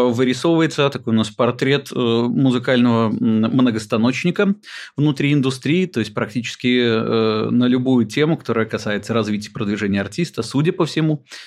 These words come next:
с тобой можно поговорить. Давай, пожалуй, этим и займемся. Э, будем так, в разные стороны, э, забредать, к которым ты имеешь отношение.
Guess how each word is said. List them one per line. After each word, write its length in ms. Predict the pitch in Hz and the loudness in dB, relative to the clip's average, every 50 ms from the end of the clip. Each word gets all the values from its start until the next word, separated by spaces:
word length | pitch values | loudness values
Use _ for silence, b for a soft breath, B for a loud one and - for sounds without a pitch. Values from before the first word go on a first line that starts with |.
| B | B
с 100 | B - | B -12
тобой 220 | - 110 104 117 117 | -8 -4 0 2 2
можно 280 | 120 123 113 - 110 | 4 4 2 0 -2
поговорить. 600 | 104 110 104 95 110 107 110 123 160 196 180 - - _ | -4 -4 -4 -4 -2 0 0 2 2 0 -2 -4 -8 _
Давай, 300 | - 113 101 101 120 135 | -6 -4 -2 0 0 0
пожалуй, 380 | 131 139 131 - 117 120 120 120 | -2 -4 -4 -2 0 0 0 0
этим 180 | 120 - - 117 | -2 -2 -2 0
и 40 | |
займемся. 460 | 110 113 117 117 117 98 92 - - - - B B B B B B B B B | 0 2 2 2 2 2 0 -4 -6 -10 -16 B B B B B B B B B
Э, 260 | - 131 127 127 123 - | 0 0 2 2 0 0
будем 280 | 131 160 226 185 208 208 | 0 0 2 2 2 2
так, 220 | 202 127 107 - | 2 0 0 0
в 40 | 120 | 0
разные 360 | 139 135 - - 127 127 123 | 2 2 2 2 4 2 2
стороны, 580 | 120 - - 143 127 117 113 107 101 92 87 - - | 2 2 2 2 2 2 2 0 0 -2 -4 -6 -8
э, 560 | - 120 127 120 110 107 107 104 101 104 101 104 - | -4 -2 0 0 2 2 2 2 2 0 0 -2 -2
забредать, 680 | - 113 117 117 113 117 113 101 131 160 208 214 - - - - | -2 0 0 2 2 2 2 2 2 2 2 0 -2 -10 -12 -8
к 20 | |
которым 380 | - 113 107 - 117 107 104 101 | -8 -6 -2 0 0 0 0 0
ты 100 | 110 113 | -2 0
имеешь 320 | 107 104 101 104 98 - | 0 2 0 0 -2 -4
отношение. 640 | - - - 107 - - 214 220 202 139 101 104 - | -6 -6 -6 -4 0 0 2 2 2 2 0 -2 -6